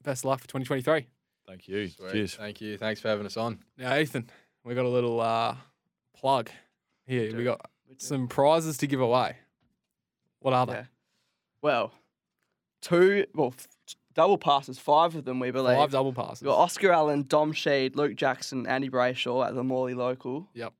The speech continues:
Speaker 4: On, well, next Thursday at the time of recording, so the fifteenth December, uh, hosted by Sco Ian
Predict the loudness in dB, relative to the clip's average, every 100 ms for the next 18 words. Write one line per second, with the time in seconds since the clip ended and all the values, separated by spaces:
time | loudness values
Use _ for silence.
0 | _ -6 -6 -6 -10 -10 -8 -8 -14 -20
1 | _ -6 -6 -8 -10 -8 -8 -8 -10 -10
2 | -8 -10 -2 -2 0 -2 -4 -12 -8 -4
3 | -4 -4 -8 _ _ _ _ -4 -2 -2
4 | 0 -2 -2 -4 -4 -6 -8 -6 -6 -8
5 | -14